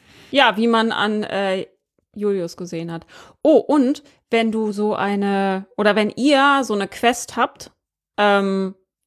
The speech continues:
so eine V-R-Brille, es gibt einen Rundgang durch das Anne-Frank-Haus. Einen virtuellen Rundgang. Ich glaube, das ist eine coole Sache, sich sowas in V R anzugucken, anstatt nur darüber zu lesen oder Bilder zu sehen.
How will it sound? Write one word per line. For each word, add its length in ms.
so 140
eine 100
V-R-Brille, 800
es 160
gibt 180
einen 200
Rundgang 520
durch 180
das 140
Anne-Frank-Haus. 920
Einen 160
virtuellen 360
Rundgang. 440
Ich 80
glaube, 280
das 200
ist 140
eine 80
coole 300
Sache, 420
sich 260
sowas 480
in 120
V 220
R 160
anzugucken, 640
anstatt 300
nur 120
darüber 320
zu 140
lesen 280
oder 180
Bilder 260
zu 140
sehen. 260